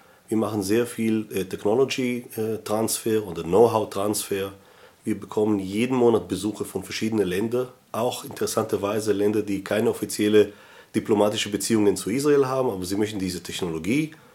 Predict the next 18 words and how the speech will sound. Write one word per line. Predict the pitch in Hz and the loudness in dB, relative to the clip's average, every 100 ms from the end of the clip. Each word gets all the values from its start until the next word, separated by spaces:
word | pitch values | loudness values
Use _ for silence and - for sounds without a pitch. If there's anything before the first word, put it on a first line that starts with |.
| _ _ - | _ _ -10
sehen. | - 131 131 131 127 _ _ _ | -2 2 2 0 -6 _ _ _
Vor | - 82 101 | -10 -4 0
allem, | 120 | 0
was | 107 95 113 | 0 0 0
wir | 98 | -2
in | 87 | 0
der | 90 | 2
Negev | 110 - - | 2 0 0
machen, | 131 123 - 127 127 | 0 0 0 -2 -2
und | 123 92 87 - | -6 -10 -12 -4
die | |
Yatira-Wald | 95 82 98 113 92 98 90 | -4 -2 0 2 2 -2 -4
in | 85 82 | -6 -4
der | |
Negev | 85 104 110 98 | -2 -2 -2 -4
ist | 98 | -4
mit | 92 | -6
drei, | 90 95 | -4 -6